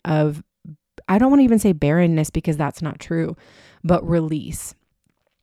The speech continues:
And we are really in our wise woman crone energy during that time. We are able to really tap in to the universe. I am recording this episode as I'm on my moon cycle, and it felt really important to do that because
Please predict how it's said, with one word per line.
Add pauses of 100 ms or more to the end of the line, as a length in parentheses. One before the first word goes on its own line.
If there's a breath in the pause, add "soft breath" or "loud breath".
(160)
And
we
are
really
in
our
wise
woman
crone
energy
during
that
time.
We
are
able
to
really
tap
in (400 soft breath)
to
the
universe.
I
am
recording
this
episode
as
I'm
on
my
moon
cycle,
and
it
felt
really
important
to
do
that
because